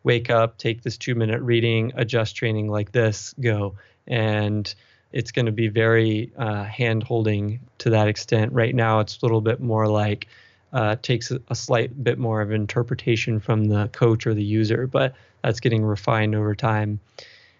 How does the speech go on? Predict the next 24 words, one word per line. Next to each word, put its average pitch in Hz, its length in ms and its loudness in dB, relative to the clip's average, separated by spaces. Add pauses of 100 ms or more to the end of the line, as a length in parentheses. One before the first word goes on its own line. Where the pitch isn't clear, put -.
(120)
And 127 140 4
then 135 80 6
we've 139 160 4
had 147 220 0
things 139 320 0
like 120 320 2 (440)
a 131 80 -2
user 127 680 0 (120)
had 123 360 -2
the 113 100 -2
chest 135 320 -4
strap 113 380 -2 (100)
on, 110 480 0
taking 139 500 0
a 120 60 2
reading, 110 580 2 (680)
and 113 720 0 (380)
had 123 260 -2
taken 147 260 -2
readings 123 320 0
before, 151 460 0
noticed 123 400 2
that 120 240 0
the 117 340 2